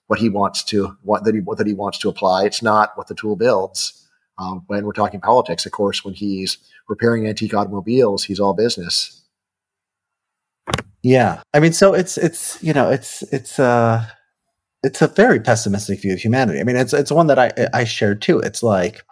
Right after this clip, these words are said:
Speaker 2: you know, it's like s-, the politics and thinking about public affairs and civic engagement. These are supposed to be noble, right,
Speaker 1: Mm-hmm.
Speaker 2: uh, endeavors, like the, you know, one of the most noble things people can do. And, you know, we, we, like, encourage people to,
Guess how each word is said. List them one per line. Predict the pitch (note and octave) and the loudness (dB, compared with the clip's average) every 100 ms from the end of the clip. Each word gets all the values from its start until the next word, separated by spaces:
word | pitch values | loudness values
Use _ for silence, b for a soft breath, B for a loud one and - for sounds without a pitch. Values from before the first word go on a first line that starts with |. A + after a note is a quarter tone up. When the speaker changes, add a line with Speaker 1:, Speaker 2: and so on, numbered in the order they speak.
| _ _ _ | _ _ _
Speaker 2:
you | - | 0
know, | A2 | 2
it's | G2 A2 | 2 2
like | A2+ | 0
s-, | A2 | 0
the | A#2 G#2+ G#2 - - | -6 -4 -2 -4 0
politics | B2 C#3+ D3 - C3 B2+ - - | 4 4 4 2 2 2 -8 -4
and | F2+ E2 D#2+ | -2 -2 -4
thinking | - B2 B2 | -2 -2 0
about | A#2 A2 G#2+ | 4 4 2
public | A#2 A2+ A2+ | 0 0 -2
affairs | G#2+ G2+ G#2 G#2+ G#2 | -2 2 4 4 0
and | F2 D#2 | -6 -6
civic | B2 A#2 | -6 -2
engagement. | A2+ G2+ F2+ G#2 G#2 | 0 2 0 0 -2
These | C3 | -2
are | C3+ | -4
supposed | - - A#2 | -4 -4 -4
to | G#2 | 0
be | G#2 | 0
noble, | F#2 G#2 G#2 F#2+ F2 - b b b | 4 2 4 0 -2 -8 b b b
right, | - G#2 A2+ A2+ | -2 2 4 2
Speaker 1:
Mm-hmm. | A#2 E2+ | 0 -2
Speaker 2:
uh, | G2 F2+ | -2 -2
endeavors, | A2+ A#2+ A#2+ G2 D2 - | 0 4 4 4 -4 -4
like | F#2+ - | -4 -2
the, | |
you | G2+ G2 G2+ | -2 0 -2
know, | F2+ | 2
one | A2 | 2
of | |
the | G#2 | 4
most | G2+ G2+ | 0 0
noble | G#2+ G2+ G#2+ | 0 2 0
things | G2+ A2 G#2+ | 2 2 2
people | - A2 G#2 | 0 -2 -2
can | - G#2+ | 0 0
do. | G#2 C#3 A#2 B | 2 2 0 B
And, | C#3 | 4
you | |
know, | D#3 | 4
we, | B2 | 4
we, | B2 B2+ | 0 2
like, | A#2 A#2 | 4 4
encourage | A2 G#2+ C#3 C3+ - | 4 0 2 2 2
people | - A#2 A2 | -4 -2 0
to, | G2+ | 0